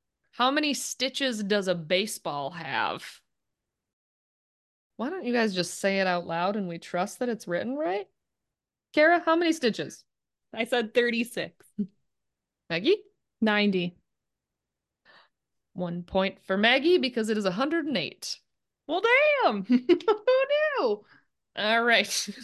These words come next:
Speaker 1: <laughs> What is the maximum number of points someone can achieve on Pac-Man?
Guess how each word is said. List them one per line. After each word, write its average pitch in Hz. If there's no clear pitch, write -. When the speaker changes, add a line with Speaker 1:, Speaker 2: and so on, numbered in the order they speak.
Speaker 1:
<laughs> 262
What 277
is 277
the 233
maximum 220
number 220
of 190
points 208
someone 208
can 208
achieve 185
on 165
Pac-Man? 160